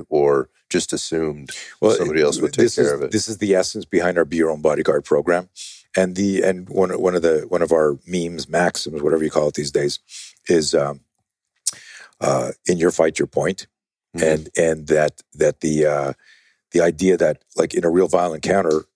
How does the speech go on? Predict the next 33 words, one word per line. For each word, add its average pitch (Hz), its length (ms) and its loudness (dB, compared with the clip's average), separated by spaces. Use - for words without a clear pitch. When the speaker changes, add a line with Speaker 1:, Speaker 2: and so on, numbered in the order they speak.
Speaker 2:
you 85 220 0
don't 104 100 2
even 90 120 -6
have 73 80 -20
time 101 220 0
to 80 80 -4
dial 78 480 0
nine 82 200 -2
one 78 100 -2
one. 104 220 2
Speaker 1:
Mm-mm. 80 200 -8
Speaker 2:
It's 107 120 2
just - 160 -6
happening. - 400 -2
So, 80 420 0
uh, 73 400 0
you 92 60 0
know, 90 200 -2
it's, - 340 -2
it's, - 380 -2
it's 104 200 0
weird, 107 340 0
but 95 140 2
I, 98 200 0
I 98 40 4
was 101 120 0
starting 135 240 0
to 92 60 -4
say 113 220 0
for 92 320 0
everyone 110 320 2
out 113 220 0
there, 78 260 2